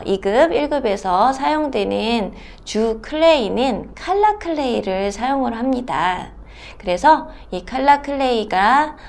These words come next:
어, 어떤 것이고 그 특징은 무엇인지, 그리고 그 클레이를 만지고 작업들을 할 때, 어, 그 작업에서 오는 그런 효과들, 예, 그런 것에 대해서 잠깐 알아보는 시간을 갖겠습니다.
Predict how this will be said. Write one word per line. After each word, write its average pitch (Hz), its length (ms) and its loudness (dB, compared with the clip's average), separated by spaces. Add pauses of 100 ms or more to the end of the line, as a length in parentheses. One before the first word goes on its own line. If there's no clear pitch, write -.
(100)
어, 165 120 -6
어떤 226 360 0
것이고 190 540 -2
그 185 180 -10
특징은 262 760 -2
무엇인지, 180 760 -4 (360)
그리고 180 560 0 (320)
그 185 360 -8
클레이를 277 680 2
만지고 180 720 -2
작업들을 202 680 -4
할 285 260 -4
때, 190 520 0 (360)
어, 160 240 -8 (420)
그 170 280 -12
작업에서 190 580 0
오는 208 540 -2
그런 185 280 -6
효과들, 294 580 -2 (280)
예, 175 100 -16
그런 208 240 -2
것에 202 140 -2
대해서 208 500 0
잠깐 302 540 0 (260)
알아보는 208 720 0
시간을 196 640 -4
갖겠습니다. 190 760 -8